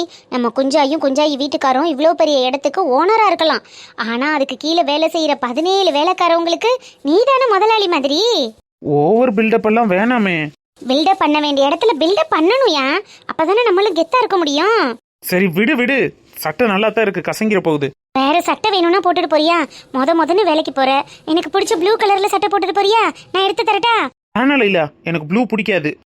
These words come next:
Speaker 1: சரி, வேற கலர்ல எடுத்து தரேன். அயர்ன் பண்ணி எல்லாம் வச்சிருக்கேன், ஒரு நிமிஷம் இரு.
Speaker 2: லைலா, ஒண்ணு வேணாம், விடு.
Speaker 1: அட சும்மா இரியா,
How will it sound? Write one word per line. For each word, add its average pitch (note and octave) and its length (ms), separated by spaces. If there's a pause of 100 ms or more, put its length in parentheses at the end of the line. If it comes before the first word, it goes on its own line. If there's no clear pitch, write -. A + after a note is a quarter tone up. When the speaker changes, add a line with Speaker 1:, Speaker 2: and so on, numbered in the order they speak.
(200)
Speaker 1:
சரி, G#4 420 (180)
வேற F4+ 280
கலர்ல G#4+ 260
எடுத்து E4+ 200
தரேன். D4+ 300 (240)
அயர்ன் G#4 280
பண்ணி G#4 180
எல்லாம் A4+ 220
வச்சிருக்கேன், D#4+ 400 (140)
ஒரு D#4+ 160
நிமிஷம் F#4 300
இரு. E4 160 (460)
Speaker 2:
லைலா, A#3+ 220 (240)
ஒண்ணு B3 380
வேணாம், D4 240
விடு. C#4+ 380 (320)
Speaker 1:
அட C4+ 180
சும்மா G4+ 280 (120)
இரியா, F#4 180